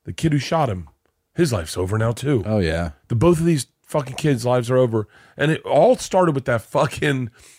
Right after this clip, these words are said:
Speaker 1: dopamine rush of, like, who wants to shoot dice?
Speaker 2: Yeah.
Speaker 1: And you know, they were like, "Let's just shoot fucking dice." God damn it, I can't believe I'm crying over, over
Speaker 2: No, I,
Speaker 1: fucking
Speaker 2: I, I, I get it, man.
Speaker 1: I mean,
Speaker 2: It's,
Speaker 1: it's just,
Speaker 2: it's,
Speaker 1: it just
Speaker 2: it's
Speaker 1: stinks. Think about all the stuff, you know, you get to do.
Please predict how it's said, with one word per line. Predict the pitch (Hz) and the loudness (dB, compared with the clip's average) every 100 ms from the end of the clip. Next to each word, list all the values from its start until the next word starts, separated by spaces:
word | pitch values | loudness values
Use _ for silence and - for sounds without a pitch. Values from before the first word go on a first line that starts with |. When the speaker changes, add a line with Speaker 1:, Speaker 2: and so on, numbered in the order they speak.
| - | -8
Speaker 1:
dopamine | 110 139 151 165 156 151 139 | 0 2 2 0 0 2 2
rush | 117 101 107 | 2 0 -4
of, | 95 | -2
like, | 101 95 104 | -2 -2 0
who | |
wants | 131 135 | 0 0
to | 107 | -4
shoot | 120 107 | -4 -2
dice? | 113 120 85 - - | 0 0 -2 -10 -10
Speaker 2:
Yeah. | 95 95 - | -2 -2 0
Speaker 1:
And | 127 | 2
you | 160 | 4
know, | 202 | 4
they | 131 | 4
were | 107 | 2
like, | 95 | 2
"Let's | 127 127 | 0 -2
just | 151 120 | -2 -2
shoot | 139 - | -4 -4
fucking | 135 120 110 | -6 -6 -4
dice." | 117 107 - - _ _ _ _ _ - | -4 -4 -8 -20 _ _ _ _ _ -8
God | 151 | -4
damn | 117 | -2
it, | 101 | -2
I | |
can't | 104 127 | -4 -4
believe | 127 | -4
I'm | 101 | -4
crying | 87 117 120 | -4 -4 -2
over, | 104 - - | -4 -8 -2
over | 220 | 2
Speaker 2:
No, | 214 294 | 4 4
I, | 220 | 4
Speaker 1:
fucking | - 107 | 2 2
Speaker 2:
I, | 120 127 | 2 2
I, | 117 120 - | 2 0 0
I | 113 | 0
get | 123 175 | 2 2
it, | 127 | 2
man. | 98 110 | 0 2
Speaker 1:
I | 143 | 4
mean, | 170 | 4
Speaker 2:
It's, | 202 | 2
Speaker 1:
it's | - | -2
just, | - | -2
Speaker 2:
it's, | 160 113 | -2 2
Speaker 1:
it | |
just | |
Speaker 2:
it's | 180 - | 2 2
Speaker 1:
stinks. | - 208 170 - - - | 0 0 -2 -12 -18 -4
Think | 175 196 | -2 0
about | 202 175 | 2 2
all | 139 143 | 4 2
the | 156 | 0
stuff, | - 151 135 - - _ _ _ _ _ _ _ _ _ _ _ - _ _ _ - | -2 0 0 -2 -20 _ _ _ _ _ _ _ _ _ _ _ -20 _ _ _ -2
you | 113 | 2
know, | 131 | 2
you | 120 | 2
get | 107 123 | 0 -2
to | - | 0
do. | 101 110 110 98 | 0 2 2 0